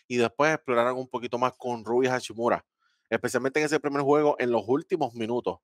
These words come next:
Y ahí es donde ellos hacen el comeback y se pegan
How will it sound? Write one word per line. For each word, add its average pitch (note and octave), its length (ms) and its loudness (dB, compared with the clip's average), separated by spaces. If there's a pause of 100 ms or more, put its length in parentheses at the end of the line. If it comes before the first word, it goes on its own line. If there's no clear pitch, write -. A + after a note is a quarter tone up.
Y C#3 140 0
ahí C3+ 320 2
es D#4 80 -2
donde D3+ 280 0
ellos D#3+ 300 2
hacen D3 360 2
el G#2+ 160 -2
comeback C3 440 0
y G#2+ 120 -12
se G2+ 180 -4
pegan B2+ 540 -2